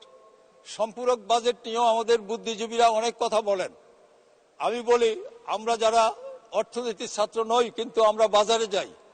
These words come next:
আমরা বাজার করতে হয় আমাদেরকে। আমরা বাজারে যখন যাই দু হাজার টাকা নিয়ে, হয়তো দেখা গেল আমি মাছ কিনতে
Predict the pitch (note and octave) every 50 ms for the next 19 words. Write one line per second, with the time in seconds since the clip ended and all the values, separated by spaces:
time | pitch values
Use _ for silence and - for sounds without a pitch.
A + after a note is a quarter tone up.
0 | - _ _ _ _ _ _ _ _ _ - D#3 F3+ A3 A3+ A3+ G#3+ A3+ A#3 G#3+
1 | A#3+ A#3+ A3+ - B3 A3+ - - A#3+ A3 A3 A3+ G#3 G3 G3+ F#3+ E3+ F3+ D#3 -
2 | - C3 F#2+ - - _ _ _ _ _ _ _ _ _ _ _ _ - D3+ F#3
3 | G#3+ A3+ A#3 G#3+ G#3+ A3 G#3 A3+ A#3 A#3 A3+ G#3 G#3+ G3+ F#3+ A#3 A#3+ G#3+ A3 A3+
4 | A#3 A#3 F#3 F3 G#3 G#3 G#3+ G#3+ A3+ A3+ A3 - A#3+ A3+ F#3 B3+ A#3+ A#3 A3+ A3
5 | A3+ - - _ _ _ _ _ _ _ _ _ - F3+ G#3 G3 B3 A3 A3 A3
6 | G#3 A3+ B3 A#3+ A#3+ B3 B3 A#3+ A#3 A3+ A3+ A#3 A#3 A3+ G#3 G3+ G#3+ A#3 G#3+ -
7 | - - - - F4+ - _ _ _ _ _ _ _ _ _ _ _ - A#3+ A#3+
8 | C4 C4 F3+ - A#3+ A#3 A3 -